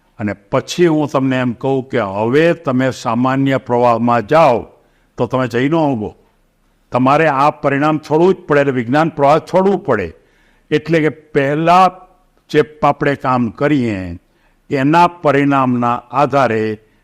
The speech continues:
બીજી વખત આપણે હંમેશા બંધાયેલા છે. કોઈ પણ ક્રિયા, આ તો મેં તમને બે વાત કરી,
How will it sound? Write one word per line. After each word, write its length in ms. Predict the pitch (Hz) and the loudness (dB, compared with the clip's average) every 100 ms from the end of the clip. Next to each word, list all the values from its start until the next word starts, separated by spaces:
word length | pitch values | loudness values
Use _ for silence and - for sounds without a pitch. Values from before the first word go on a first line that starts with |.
| _ | _
બીજી 440 | 120 139 120 131 180 | -4 -2 -2 0 2
વખત 520 | 147 120 - 135 - | 2 0 0 -2 0
આપણે 300 | 123 - 120 | -2 -2 -2
હંમેશા 440 | 107 127 123 - | -2 -2 -2 -6
બંધાયેલા 640 | 110 113 107 117 110 92 87 | -4 -4 -2 -4 -4 -6 -10
છે. 260 | - - _ _ _ _ _ | -14 -20 _ _ _ _ _
કોઈ 300 | 151 170 202 | 2 4 2
પણ 260 | 196 208 165 | 0 -2 0
ક્રિયા, 340 | 151 139 113 | -2 -2 -2
આ 240 | 95 110 | -4 -8
તો 160 | 123 151 | -4 -2
મેં 180 | 151 151 | 0 -2
તમને 200 | 151 151 | -2 -2
બે 280 | 135 156 180 | -2 -2 2
વાત 340 | 147 123 - | 2 0 -4
કરી, 280 | 113 90 | -8 -8